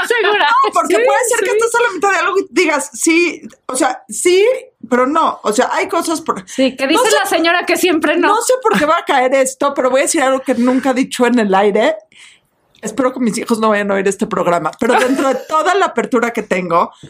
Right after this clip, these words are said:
Speaker 1: por ejemplo, y le entré a todo, pero un threesome no me haría sentirme cómoda.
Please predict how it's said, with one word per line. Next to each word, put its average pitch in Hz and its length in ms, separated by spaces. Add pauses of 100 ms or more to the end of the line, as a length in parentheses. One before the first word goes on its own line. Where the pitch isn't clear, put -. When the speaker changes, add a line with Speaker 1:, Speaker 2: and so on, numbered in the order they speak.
(280)
Speaker 1:
por 196 160
ejemplo, 190 640 (160)
y 220 240
le 226 140
entré 233 280
a 240 140
todo, 220 380 (280)
pero 208 320
un 285 220
threesome 220 540
no 214 120
me 214 120
haría 190 160
sentirme 175 480
cómoda. - 260